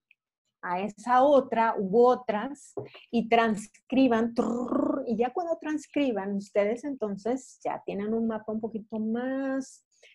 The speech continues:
que les va a permitir objetivar y elegir, ¿no? Pues este fragmento aquí y acá y acá y acá. A lo mejor lo quieren dar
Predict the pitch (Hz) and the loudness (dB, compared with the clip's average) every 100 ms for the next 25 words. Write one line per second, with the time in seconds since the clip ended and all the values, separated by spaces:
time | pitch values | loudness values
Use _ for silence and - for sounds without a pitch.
0 | _ 202 190 185 202 226 240 233 - 247 | _ 0 2 0 -2 -2 -2 -4 -2 0
1 | 214 - - 202 - 262 247 - 277 294 | 0 -2 -4 -4 2 4 4 0 2 4
2 | 285 269 - _ _ _ _ - 233 214 | 4 0 -12 _ _ _ _ 2 4 4
3 | 196 196 220 208 - - - _ 247 302 | 2 -2 -4 -4 -6 -20 -20 _ -4 -2
4 | 294 254 202 - 214 233 220 214 208 208 | -4 -4 -6 -6 -4 -2 -2 -2 -4 -4
5 | 202 202 190 - 214 226 233 202 202 185 | -2 -2 -4 -4 -2 0 -2 -4 -8 -8
6 | 190 - - 160 - - - _ _ _ | -10 -12 -18 -18 -20 -20 -20 _ _ _
7 | _ - - 226 220 226 233 254 262 254 | _ -20 0 2 2 2 2 2 -2 -2
8 | 247 240 240 | -2 -2 -2